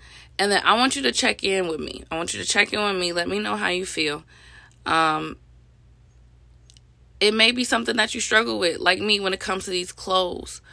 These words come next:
But I want you to face it head on. What I learned is that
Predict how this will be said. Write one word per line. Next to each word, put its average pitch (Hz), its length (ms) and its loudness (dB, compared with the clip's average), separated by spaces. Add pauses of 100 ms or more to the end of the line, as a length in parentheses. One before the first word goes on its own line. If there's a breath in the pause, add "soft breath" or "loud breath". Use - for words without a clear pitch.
(380 loud breath)
But 185 120 2
I 170 100 8
want 180 300 2
you - 60 -6
to - 80 -4
face - 360 0
it 185 120 -2
head 170 260 2
on. 165 340 -2
What 165 140 0
I 170 80 6
learned 180 380 4
is 165 120 -6
that 160 280 2